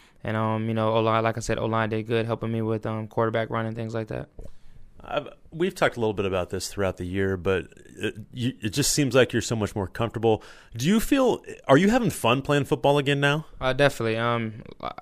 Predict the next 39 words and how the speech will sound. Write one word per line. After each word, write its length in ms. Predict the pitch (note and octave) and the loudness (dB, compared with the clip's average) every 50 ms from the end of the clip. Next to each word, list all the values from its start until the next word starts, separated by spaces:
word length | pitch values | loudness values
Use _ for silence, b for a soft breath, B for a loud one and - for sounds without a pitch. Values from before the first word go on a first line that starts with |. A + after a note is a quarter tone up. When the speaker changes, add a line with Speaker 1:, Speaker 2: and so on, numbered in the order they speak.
| - - - - - | -16 -18 -20 -18 -4
Speaker 1:
this 300 | B2 C3+ C#3 C3+ - C#3 | 0 0 0 2 4 6
year 80 | C3+ | 6
I 80 | B2+ A#2+ | 6 6
told 200 | - C3+ B2+ B2 | 6 4 2 4
myself 360 | B2 A#2 - - B2+ B2 G#2+ | 2 2 2 2 2 2 2
just, 320 | A#2+ B2 B2 A#2 - - | 2 2 0 0 0 -2
you 60 | B2+ A#2+ | -2 0
know, 160 | B2 A#2+ A#2+ | 0 2 2
and 80 | A#2 | 2
my 80 | A#2+ A#2+ | 2 4
dad 260 | A#2 B2 A#2+ A#2 - | 6 6 6 6 4
told 140 | - A2+ A2 | 0 -2 -4
me 60 | A2 | -4
too 180 | G#2 - A2+ A2 | -4 -4 -4 -4
before 260 | A2 G#2 - A#2 A#2 | -4 -4 -2 -2 -2
the 80 | A2 G#2 | -2 -2
season 240 | G#2+ A2+ A2 A2 | -4 -6 -6 -8
started, 320 | G#2 - A#2 A2+ A2 A2+ A2+ | -4 -2 -2 -2 -2 -2 -6
just 180 | B2 A#2 - | -8 -8 -4
play 140 | - C3 B2+ | -2 0 2
like 180 | B2 A#2+ A2 A2+ | 2 2 0 0
you, 220 | A#2+ A#2+ A#2 A2+ - | -2 -4 -4 -4 -4
you 100 | A#2+ A#2+ | -4 -2
were 80 | A#2 A2+ | -2 -2
seven 320 | A2 - A#2+ A#2 A2+ A2+ | -2 0 -2 -2 0 -2
years 180 | A2+ A2+ A2 A2 | -4 -4 -2 -2
old 180 | A#2 A2+ A2 A2+ | -2 -2 -2 -4
again 280 | A2 A2+ A2+ A2+ A2 | -4 -4 -4 -4 -4
and 80 | A2 A2 | -6 -6
just 160 | A2 G#2 - | -8 -10 -6
playing 200 | - A#2 A2+ A2 | -4 -4 -4 -4
the 40 | A2 | -4
game 200 | A2 A2+ A2 A2 | -4 -4 -4 -4
that 180 | A2 G#2 - | -6 -6 -6
you 80 | - A2+ | -6 -4
love 180 | A2+ A2+ A2 A2 | -2 -2 -2 -2
and 80 | A2 | 0
have 180 | A2+ A2+ A2 - | 0 0 0 0
fun. 300 | - A#2 A2+ A2+ A2 | 0 -2 -4 -2 -4